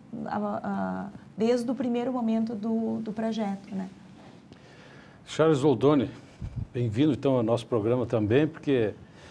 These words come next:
Speaker 2: ah, acredito que a etnia italiana, eh, irá trazer uma grande contribuição para esse evento da universidade. Como é que a etnia italiana viu esse projeto, em princípio, e o que que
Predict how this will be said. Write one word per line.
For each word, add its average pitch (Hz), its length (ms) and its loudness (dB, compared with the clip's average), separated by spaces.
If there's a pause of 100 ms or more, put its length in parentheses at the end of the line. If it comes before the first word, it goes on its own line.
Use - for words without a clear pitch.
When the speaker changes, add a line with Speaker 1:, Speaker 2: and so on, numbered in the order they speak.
(220)
Speaker 2:
ah, 104 380 -6
acredito 117 560 -2
que - 120 -2
a 98 320 0 (260)
etnia 117 300 2
italiana, 117 480 2 (840)
eh, 98 400 -6 (560)
irá 123 220 0
trazer 120 340 2
uma 113 400 0 (380)
grande 135 280 4
contribuição 120 720 0
para 117 180 0
esse 107 460 0 (420)
evento 117 460 -2
da 104 80 -4
universidade. 101 640 -4
Como 127 200 -4
é 190 80 -2
que 233 160 -4
a 208 80 2
etnia 160 380 2
italiana 139 360 0
viu 123 440 0 (360)
esse 131 220 -2
projeto, 127 580 0
em 104 60 -4
princípio, 147 540 -2
e 147 40 2
o 113 80 -2
que 185 220 -4
que 143 380 -4